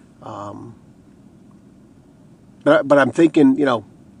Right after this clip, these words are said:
some friends in the educational community, some coworkers, we've had some discussions recently. Oh, man, take a deep breath and just keep plowing forward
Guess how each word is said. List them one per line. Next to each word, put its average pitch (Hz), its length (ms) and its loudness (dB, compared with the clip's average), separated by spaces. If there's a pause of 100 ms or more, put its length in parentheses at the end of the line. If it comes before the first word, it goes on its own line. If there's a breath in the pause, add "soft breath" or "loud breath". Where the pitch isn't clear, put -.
(440)
some 123 160 -10
friends 156 600 0
in 135 100 -4
the 139 80 0
educational 139 560 -6
community, 135 460 -6
some 117 180 -16
coworkers, 131 720 -8 (440 loud breath)
we've - 140 -18
had 131 160 -6
some 127 120 -12
discussions 120 540 -12
recently. 120 440 -12 (1500 loud breath)
Oh, 151 240 2
man, 113 340 2 (540 loud breath)
take 160 200 -2
a - 20 -12
deep 135 200 0
breath 147 360 0
and 117 200 -10
just - 280 -8 (400)
keep - 200 -8
plowing 135 260 0
forward 120 420 -8